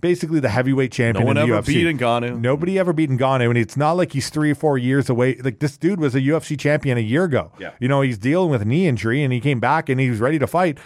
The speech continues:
Speaker 1: And Dana White said, "Well, you know what? You don't have a contract, so you gotta figure it out." He wanted more. He didn't. He became a f-, free agent.
Speaker 2: Yeah.
Speaker 1: Whatever. We, we saw this coming. But, dude, like, heavyweight boxing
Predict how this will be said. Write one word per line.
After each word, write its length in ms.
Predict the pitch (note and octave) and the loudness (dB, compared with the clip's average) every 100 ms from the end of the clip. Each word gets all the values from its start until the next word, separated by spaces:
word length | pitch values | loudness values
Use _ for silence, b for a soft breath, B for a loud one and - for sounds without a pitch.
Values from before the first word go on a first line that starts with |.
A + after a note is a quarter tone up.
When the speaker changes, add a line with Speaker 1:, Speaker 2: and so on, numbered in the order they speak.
| B | B
Speaker 1:
And 120 | B2 B2+ | -2 0
Dana 180 | D3+ | 0
White 180 | D3 D3+ | 0 0
said, 100 | D#3 | 0
"Well, 140 | A#2+ C#3 | 0 0
you 80 | C#3 | 0
know 100 | D#3+ | 0
what? 160 | F#3 | 0
You 80 | C#3+ | 0
don't 80 | D#3+ | 0
have 100 | D#3 | 0
a 40 | |
contract, 480 | C3+ D3+ F3 D#3 D3 | 0 -2 0 -2 -2
so 180 | D3 D3+ | -2 0
you 140 | C#3+ | 0
gotta 120 | D#3 | -2
figure 220 | D3+ D#3 C#3+ | -2 -2 0
it 80 | |
out." 180 | D#3 F3+ | 0 0
He 120 | G#2 D3 | -2 -2
wanted 320 | D#3 D#3+ C#3 | 0 0 0
more. 300 | C3+ D#3 F#3 B B | 0 0 -2 B B
He 140 | E3 | 0
didn't. 240 | C#3+ D3+ | 0 0
He 100 | B2+ | 0
became 280 | C#3 C#3 D#3+ | -2 0 0
a 40 | C3+ | -2
f-, 120 | - - | -4 -12
free 240 | - C#3+ | -2 0
agent. 180 | C3 C3+ | 2 0
Speaker 2:
Yeah. 160 | D2+ C2 - | -2 -6 -2
Speaker 1:
Whatever. 320 | C#3+ C3+ G2 | 0 2 2
We, 120 | C3+ B2+ | 0 0
we 240 | C#3 C#3+ B2 | 0 0 0
saw 200 | - E3 | 0 0
this 140 | D#3 - | 0 0
coming. 260 | B2+ F2+ - B B - | -2 -2 -8 B B -6
But, 100 | A#2 | -2
dude, 220 | C#3+ F#2+ | 0 0
like, 140 | G#2+ _ _ _ _ | -4 _ _ _ _
heavyweight 480 | - F3 A3+ A#3 - | -2 0 0 -2 -2
boxing 580 | A#2+ B2+ - C#3 G2+ | 0 0 0 -2 -2